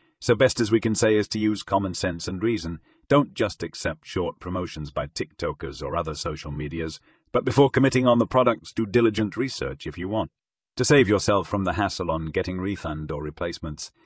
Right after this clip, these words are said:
Be smart as we can be all today. Don't believe just your eyes, but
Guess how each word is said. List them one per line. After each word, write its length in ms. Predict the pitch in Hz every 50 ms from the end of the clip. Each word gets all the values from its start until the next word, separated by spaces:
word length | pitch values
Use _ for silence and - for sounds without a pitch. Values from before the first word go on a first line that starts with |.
| _ _ _ -
Be 80 | - 127
smart 320 | - 147 156 143 120 -
as 140 | 87 80 67
we 120 | 80 82
can 300 | 76 85 87 92 92 92
be 120 | 85 98 98
all 180 | 95 98 95
today. 380 | 80 - 92 101 98 95 82 - _ _ _ _ _ -
Don't 120 | 175 147
believe 320 | 156 147 151 147 131 110
just 240 | 90 135 123 - -
your 120 | 120 110 104
eyes, 340 | 104 117 101 92 87 80
but 180 | - - 85 78